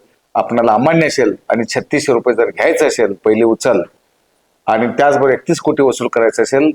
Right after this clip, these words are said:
तर त्या ठिकाणी गट, तट, जात, पात, धर्म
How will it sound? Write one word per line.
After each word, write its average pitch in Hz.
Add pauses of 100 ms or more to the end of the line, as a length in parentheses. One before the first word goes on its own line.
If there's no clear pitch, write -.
(100)
तर 120
त्या 120
ठिकाणी 117 (140)
गट, 135 (180)
तट, 131
जात, 107
पात, 123 (140)
धर्म 151